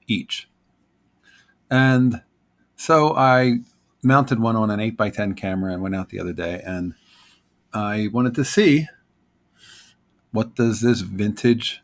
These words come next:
German, it's a Gertz de Gore twelve inch f six point eight lens in a large number four shutter.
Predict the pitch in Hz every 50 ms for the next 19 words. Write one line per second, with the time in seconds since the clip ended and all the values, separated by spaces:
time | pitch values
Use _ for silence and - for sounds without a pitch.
0 | _ _ - 104 - 110 101 98 101 104 104 113 110 107 113 - _ _ _ _
1 | _ _ _ _ _ _ _ _ - 104 95 - - 101 92 95 113 107 113 110
2 | - - - - _ _ - 98 101 98 90 98 107 104 107 107 104 104 101 90
3 | 80 - _ _ _ _ _ _ - - - 120 117 117 117 107 117 - - 107
4 | 104 101 98 98 98 - - - - - _ _ _ _ _ _ _ _ _ _
5 | _ _ _ - 107 101 - - - - 120 120 - - - - - 107 104 104
6 | 110 - _ _ - 120 113 104 98 - - - - - - - - _ _ _
7 | _ _ _ _ _ _ _ _ _ _ _ _ _ _ _ _ _ _ _ _
8 | _ _ _ - 110 110 117 117 107 98 92 92 87 98 95 92 95 98 98 104
9 | 107 107 107 107 104 95 - - - - _ _ _ _ _ _ _ _ _ _
10 | - 107 107 110 107 104 101 - - - 117 110 110 107 - - - 120 110 98
11 | 85 92 - - - _